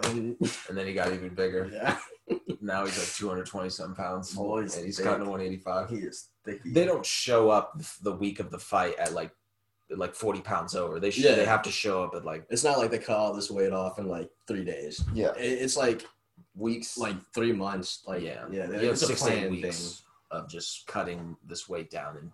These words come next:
Speaker 2: dieting really well and blah, blah, blah. But, like,
Speaker 3: And during all this time, like, training hard, like
Speaker 2: Exactly.
Speaker 1: Yes.
Speaker 2: Just imagine if these dudes were n-, like,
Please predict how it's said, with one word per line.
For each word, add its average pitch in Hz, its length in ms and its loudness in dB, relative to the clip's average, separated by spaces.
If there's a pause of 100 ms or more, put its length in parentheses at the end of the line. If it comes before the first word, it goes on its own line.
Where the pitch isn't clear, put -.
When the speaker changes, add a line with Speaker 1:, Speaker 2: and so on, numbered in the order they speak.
(160)
Speaker 2:
dieting 87 420 2
really 87 240 -4
well 87 380 -2
and 85 120 -8
blah, 85 160 -2
blah, 85 160 -6
blah. 82 340 -2 (220)
But, 107 120 0
like, 92 280 0
Speaker 3:
And 113 100 -4
during 123 220 4
all 120 120 4
this 117 140 0
time, 113 340 4
like, 95 200 -2
training 104 380 0
hard, 98 400 2
like 98 80 -2
Speaker 2:
Exactly. 95 320 2
Speaker 1:
Yes. - 380 -2
Speaker 2:
Just 156 180 6
imagine 135 480 6
if 110 280 4
these 107 240 -2
dudes 107 360 0
were 92 160 0
n-, 92 220 -4
like, 87 200 -4